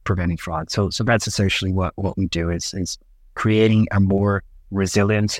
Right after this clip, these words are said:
uh, fingerprint for these devices so that we are more effective at preventing and detecting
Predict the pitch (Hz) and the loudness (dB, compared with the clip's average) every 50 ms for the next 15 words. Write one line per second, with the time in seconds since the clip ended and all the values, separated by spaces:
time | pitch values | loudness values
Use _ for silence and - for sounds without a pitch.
0 | - - 98 95 87 - - - - 110 101 95 104 - - 113 110 110 113 - | -8 -2 0 0 0 -2 -6 -4 0 0 0 0 -2 -2 -2 -2 0 0 -2 -4
1 | - - - _ - 104 101 98 101 98 95 - - 92 - 95 98 98 - - | -6 -10 -14 _ -8 -6 -6 -4 -4 -4 -4 -4 -6 -4 -2 0 0 0 0 0
2 | 113 113 - - - 104 90 90 92 92 90 82 - - _ 101 95 92 90 90 | -2 -2 -2 -2 -4 -4 -2 -2 -2 -2 -2 -4 -6 -10 _ -4 -2 0 0 -2
3 | 87 90 95 92 95 95 - - 92 87 - - - 85 - - - 165 - - | -2 -2 0 0 0 0 0 -2 -4 -8 -4 -4 -4 -4 -4 -6 -8 -8 -8 -10
4 | - - 92 90 85 - - 107 92 87 92 92 90 90 90 - - 98 92 85 | -12 -8 -8 -8 -8 -2 0 0 0 2 0 -2 -2 -4 -6 -8 -10 -8 -8 -6
5 | 80 - 127 151 - - | -6 -2 -4 -4 -4 -6